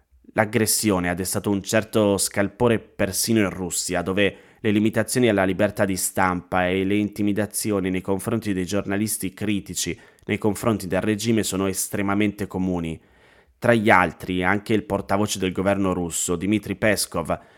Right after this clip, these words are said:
ha detto che l'aggressione è un fatto particolarmente grave da affrontare con misure energiche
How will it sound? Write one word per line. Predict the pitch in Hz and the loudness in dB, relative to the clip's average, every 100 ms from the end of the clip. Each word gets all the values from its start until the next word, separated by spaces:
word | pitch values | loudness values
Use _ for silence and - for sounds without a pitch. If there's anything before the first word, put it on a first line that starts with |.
| _ | _
ha | - | -4
detto | 104 117 110 | 0 0 0
che | 101 | 0
l'aggressione | 101 95 107 98 - 120 107 | 2 2 -2 -2 0 2 2
è | |
un | 92 | 0
fatto | 92 104 101 110 | 0 -2 0 -2
particolarmente | - _ 120 117 113 107 101 110 101 98 | -4 _ 0 2 -2 0 2 2 0 -2
grave | 95 92 90 90 | 2 2 2 2
da | 98 101 | 2 2
affrontare | 98 - 110 120 117 113 | 2 -2 -2 2 0 0
con | 101 98 95 - _ - | -2 0 -2 -4 _ -4
misure | 104 101 113 117 107 - | -2 0 2 4 2 0
energiche | 98 98 92 87 85 87 - 90 80 - | -2 0 0 -2 -6 -6 -2 -2 -2 -10